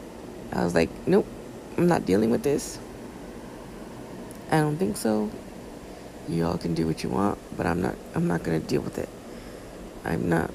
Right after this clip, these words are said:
moving it. I'm not dealing with it. Tired. I wanna go home. Just, nope."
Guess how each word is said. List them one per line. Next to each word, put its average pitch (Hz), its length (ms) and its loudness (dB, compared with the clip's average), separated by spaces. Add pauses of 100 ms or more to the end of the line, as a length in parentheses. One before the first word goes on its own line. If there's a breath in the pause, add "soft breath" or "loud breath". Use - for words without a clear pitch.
(160)
moving 202 380 8
it. 202 220 4
I'm - 220 2
not - 180 2 (680)
dealing 185 320 8
with 185 160 2
it. 185 220 2 (840 loud breath)
Tired. 185 540 4 (380)
I 151 60 0
wanna 170 240 2
go - 120 0
home. 190 640 4 (1300)
Just, - 360 -2 (240)
nope." 165 200 4